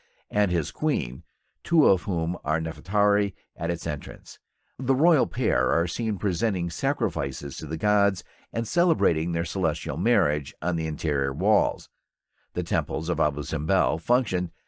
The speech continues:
as a representation of Egypt's might and domination in the area. It was also a tribute to Ramses the Second's ability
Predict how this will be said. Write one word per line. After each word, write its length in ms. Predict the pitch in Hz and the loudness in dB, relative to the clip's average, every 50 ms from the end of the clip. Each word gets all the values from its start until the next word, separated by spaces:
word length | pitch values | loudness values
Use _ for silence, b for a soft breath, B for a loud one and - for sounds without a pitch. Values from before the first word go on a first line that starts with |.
| _ _ _ _ - | _ _ _ _ -2
as 240 | 127 135 131 131 - | 0 0 0 0 0
a 80 | 127 135 | -4 -2
representation 1000 | 123 151 180 175 - 175 123 123 113 101 85 - 92 87 85 - - 67 62 | 0 0 0 2 2 0 2 2 0 0 0 0 0 0 0 -2 -4 -6 -6
of 140 | 67 67 62 | -8 -6 -4
Egypt's 400 | 87 92 82 - 85 69 67 - | -4 -4 -2 -2 -4 -4 -4 -4
might 460 | 90 92 87 87 80 69 65 - - - | -4 -2 0 0 0 -2 -4 -6 -8 -6
and 160 | 82 87 82 | -6 -4 0
domination 640 | 98 101 101 92 87 85 95 101 92 - - 73 69 | 0 0 0 2 0 0 -2 -2 -2 -4 -6 -6 -6
in 120 | 71 69 | -6 -6
the 120 | 76 67 65 | -6 -4 -2
area. 460 | 92 98 92 85 71 57 53 - _ _ _ _ _ _ _ _ _ _ _ - | 0 2 2 2 0 -2 -4 -8 _ _ _ _ _ _ _ _ _ _ _ -2
It 60 | - 85 | 0 0
was 160 | 90 85 101 | 2 4 4
also 460 | 98 92 98 101 - - 82 76 80 | 4 4 4 2 2 0 0 0 2
a 140 | 82 85 82 | 0 0 -2
tribute 560 | - - - 104 117 90 82 73 73 76 - b b b b b - | -2 -2 0 0 0 0 0 -2 -2 -4 -6 b b b b b -10
to 80 | 123 | -6
Ramses 520 | 110 131 139 147 156 139 - 139 123 - - | -4 -2 -2 -2 -2 -2 -2 -2 -2 -2 -2
the 140 | 90 87 | -4 -4
Second's 500 | 80 - - 113 107 - - 87 78 - | -2 0 2 2 2 2 0 -4 -4 -4
ability 680 | - 76 80 - 120 120 123 117 87 78 73 73 76 - | -4 -4 -2 0 2 2 4 4 2 2 0 -4 -6 -8